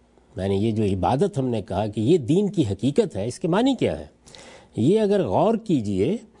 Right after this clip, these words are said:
تو سورہ نحل کی اسی آیت سے واضح ہے۔ سورہ نحل کی وہ آیت کون سی ہے؟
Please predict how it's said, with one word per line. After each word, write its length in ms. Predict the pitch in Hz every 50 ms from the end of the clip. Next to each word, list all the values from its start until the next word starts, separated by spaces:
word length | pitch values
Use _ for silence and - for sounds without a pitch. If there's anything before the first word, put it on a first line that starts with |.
| - - - _ _ _ -
تو 140 | 131 123 113 - - - -
سورہ 500 | - 143 151 170 185 202 208 208 208 202 185
نحل 420 | 143 127 143 156 147 185 208 202
کی 320 | 190 202 - 220 226 202 190
اسی 400 | 202 208 - - 262 254 247 240
آیت 320 | 175 165 165 175 170 160
سے 180 | - - - 160
واضح 320 | 127 113 98 90 87 90
ہے۔ 200 | 82 - - - 101 -
سورہ 380 | - - 117 113 123 139 147 139
نحل 280 | 127 131 131 156 170
کی 160 | 160 - 170
وہ 120 | 156 143 107
آیت 240 | - 139 180 170 -
کون 240 | - 180 185 190
سی 240 | 180 - 220 208 190
ہے؟ 120 | 185 196